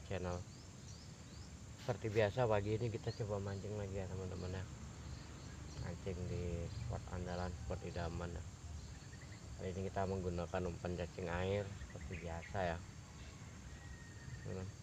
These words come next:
cuma ini air agak kecil, tapi nggak apa-apa lah. Yang penting kita bisa uncal-uncal ya. Walaupun kadang diganggu-ganggu sama seriding ataupun ikan hama atau juga ikan sapu-sapu ya, tapi ya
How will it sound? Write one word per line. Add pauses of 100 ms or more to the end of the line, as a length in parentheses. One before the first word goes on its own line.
(120)
cuma
ini
air
agak
kecil,
tapi (960)
nggak
apa-apa (120)
lah. (180)
Yang
penting
kita
bisa
uncal-uncal
ya. (720)
Walaupun
kadang
diganggu-ganggu
sama
seriding
ataupun (1800)
ikan
hama (160)
atau
juga (480)
ikan
sapu-sapu
ya,
tapi
ya